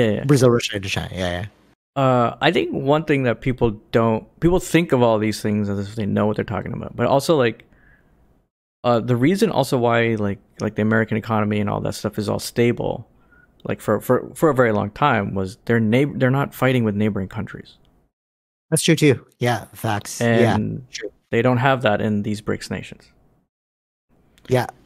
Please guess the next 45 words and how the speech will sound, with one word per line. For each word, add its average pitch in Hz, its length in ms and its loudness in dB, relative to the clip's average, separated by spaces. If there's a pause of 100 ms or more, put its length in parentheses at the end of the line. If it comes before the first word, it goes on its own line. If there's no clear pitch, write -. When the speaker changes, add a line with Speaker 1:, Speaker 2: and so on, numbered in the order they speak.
(140)
Speaker 1:
India, 120 240 4
China 113 300 2
Speaker 2:
Yeah. 110 40 2
Speaker 1:
have 110 220 0
a 104 40 0
lot 101 160 2
of 82 60 -4
issues - 480 -10 (640)
still 139 220 -2
going 110 220 2
on 98 120 -2
today. - 320 -10 (260)
So 127 100 0
it's 104 140 -4
like - 320 -8 (300)
Speaker 2:
Oh, 165 100 6
yeah, 151 160 6
true. 123 280 0
Yeah, 107 260 0
fair. 101 440 -6 (460)
Yeah, 120 180 0
true, 104 240 -2
true, 101 160 -6
true, 101 140 -4
true. 98 220 -4 (800)
Okay, 139 140 8
we'll 131 240 6
pick - 200 0
this - 160 -2
up 120 80 -2
next 117 220 -4
week. 123 160 0
Speaker 1:
Yep. - 140 -20
Speaker 2:
There's 120 180 -2
so - 340 0
much 117 200 -4
to 110 80 -10
talk 107 260 -2
about 101 380 -4 (320)
Speaker 1:
<laughs> - 480 -10
Speaker 2:
in 110 100 -12
terms 107 260 -4
of, 120 80 0
but, 123 180 0 (220)
uh, 101 460 -4